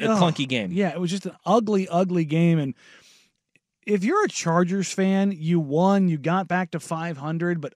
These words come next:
Speaker 2: are you happy about this? 'Cause I feel like Chargers fans
Speaker 1: Yeah.
Speaker 2: are where I was last week, where we talked off air, like, for, for U S C going into U W, I'm like, I, honestly, I kinda hope they lose because it'll get Grinch fired.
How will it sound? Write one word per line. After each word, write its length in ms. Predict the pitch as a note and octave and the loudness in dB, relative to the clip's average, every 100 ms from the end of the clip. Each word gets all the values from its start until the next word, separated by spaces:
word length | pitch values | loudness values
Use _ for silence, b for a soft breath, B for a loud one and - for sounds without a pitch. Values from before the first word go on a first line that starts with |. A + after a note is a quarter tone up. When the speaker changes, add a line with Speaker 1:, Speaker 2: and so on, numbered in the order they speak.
| - | -6
Speaker 2:
are 100 | D3 | -6
you 220 | B2+ A3+ | -2 -2
happy 460 | G#3+ G#2+ A#2 C3 F3+ | -4 -8 -10 -6 -4
about 300 | F#3 F#3 F3+ | -2 -2 -4
this? 380 | G3+ G#3 - - b b b | -4 -4 -6 -10 b b b
'Cause 120 | - G#3 | 2 4
I 100 | A#3 | 4
feel 160 | F4+ | 4
like 180 | E4 C4+ | 2 0
Chargers 460 | - A3+ A#3 G#3+ - | 0 -2 0 -2 -2
fans 280 | G#3 G3 F3+ | 2 2 4
Speaker 1:
Yeah. 60 | |
Speaker 2:
are 40 | E3+ | 2
where 340 | D#3 E3+ E3 D3+ | 4 4 4 2
I 160 | D#3+ | 4
was 360 | F3+ F3+ F3+ D3+ | 6 6 4 2
last 340 | C3+ C#3+ D#3 E3+ | -2 -4 -4 -2
week, 280 | F3+ F3+ - | -2 -2 -4
where 360 | C#3+ C3 A#2+ - b b b b b _ _ - | -6 -4 -6 -12 b b b b b _ _ -12
we 300 | G#3+ B3+ C#4 | -8 -4 2
talked 240 | B3 F#3+ | 4 4
off 200 | F3 D#3+ | 4 2
air, 320 | C#3+ D3+ C#3 C3 | 0 -4 -4 -6
like, 220 | B2 - C#3+ | -10 -18 -12
for, 160 | D3+ C3 | -10 -10
for 100 | - | -6
U 160 | D#3 E3 | 0 0
S 100 | D3+ | 0
C 80 | D#3 | -2
going 220 | D3 C#3+ | -4 -4
into 120 | B2+ | -4
U 120 | B2+ | -4
W, 160 | C3 B2+ | -4 -4
I'm 60 | |
like, 100 | B2 - _ _ _ _ - | -6 -10 _ _ _ _ -18
I, 80 | C#3 - | -14 -8
honestly, 320 | D#3 F3+ A3 _ | -6 -6 -10 _
I 40 | - | -20
kinda 220 | C#3+ A#2+ | -14 -12
hope 160 | A#2 C3 | -10 -10
they 100 | C#3 | -10
lose 260 | A#2+ D3+ A#2+ | -6 -6 -6
because 260 | A#2+ A#2 G#2+ | -10 -14 -8
it'll 120 | C#3 | -6
get 120 | F3+ | -6
Grinch 180 | D#3+ F3 | -6 -8
fired. 320 | - E3 G2 | -6 -10 -10